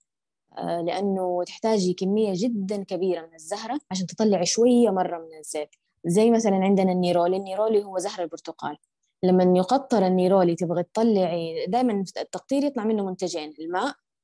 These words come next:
زي عندنا ماء الزهر، ماء الورد، ماء اللبان، وعندنا الزيت. فكمية قليلة من ال-، زهر البرتقال تطلع لي ممكن كمية كبيرة من ماء الزهر، لكن تطلع لي جدًا كمية قليلة من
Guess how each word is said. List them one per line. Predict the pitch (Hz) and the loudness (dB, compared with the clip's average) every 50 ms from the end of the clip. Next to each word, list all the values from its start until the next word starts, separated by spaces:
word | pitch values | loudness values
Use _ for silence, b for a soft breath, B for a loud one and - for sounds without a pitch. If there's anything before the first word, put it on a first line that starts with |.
| _ _ - - - - | _ _ -20 -16 -10 -6
زي | 165 180 | -4 -2
عندنا | 170 170 175 165 165 | -2 -2 -2 -2 -2
ماء | 170 175 170 147 | -2 -2 -2 -2
الزهر، | 160 156 151 185 165 170 170 | -4 -4 -4 -6 -6 -6 -6
ماء | 170 170 156 135 | -6 -6 -6 -6
الورد، | 151 160 165 175 170 165 156 160 | -4 -2 -2 -2 -2 -4 -6 -10
ماء | 170 165 - 127 | -10 -10 -10 -10
اللبان، | 156 156 151 170 175 175 175 170 b b b b b _ - | -12 -10 -8 -6 -6 -6 -6 -10 b b b b b _ -4
وعندنا | 175 175 208 220 196 196 185 | 0 2 2 4 4 4 2
الزيت. | 175 151 143 156 - - - - - - _ _ _ _ _ _ _ _ _ _ _ _ _ _ _ _ | 2 0 0 -2 -2 -4 -6 -12 -16 -20 _ _ _ _ _ _ _ _ _ _ _ _ _ _ _ _
فكمية | _ - 185 180 - 214 220 254 320 330 320 | _ -2 -2 0 2 4 6 6 8 8 6
قليلة | 294 262 269 269 302 302 277 254 | 6 6 6 6 6 6 4 4
من | 240 233 220 | 4 2 2
ال-، | 214 208 202 196 190 190 185 185 185 185 180 180 180 | 0 0 -2 -2 -4 -4 -4 -2 -2 -2 -2 -4 -4
زهر | 185 233 247 240 214 | -4 -4 -4 -4 -4
البرتقال | 196 190 190 - 208 - - 240 254 | -6 -6 -8 -12 -10 -8 -6 -6 -8
تطلع | - - - 240 254 277 311 302 | -6 -4 0 2 4 4 4 4
لي | 302 247 214 | 4 4 4
ممكن | 214 220 208 208 185 180 | 2 0 -2 -4 -6 -6
كمية | - 185 190 208 214 190 | -4 -4 -4 -4 -4 -4
كبيرة | - - 170 175 208 196 185 | -4 -4 -2 0 0 0 -2
من | 165 165 170 175 | -4 -8 -12 -12
ماء | 185 170 165 | -12 -12 -12
الزهر، | 170 - 175 175 165 165 165 | -12 -12 -12 -12 -10 -10 -10
لكن | 165 - 196 190 | -8 -6 -6 -2
تطلع | - 214 240 269 | 0 2 2 4
لي | 247 226 208 | 6 6 6
جدًا | 202 247 285 262 - - 214 254 240 | 6 4 2 0 0 0 2 2 2
كمية | 233 240 214 208 214 214 214 202 | 4 4 4 4 4 4 4 2
قليلة | 175 185 370 381 - 403 370 175 | 2 2 4 6 6 6 4 2
من | 170 165 | -4 -10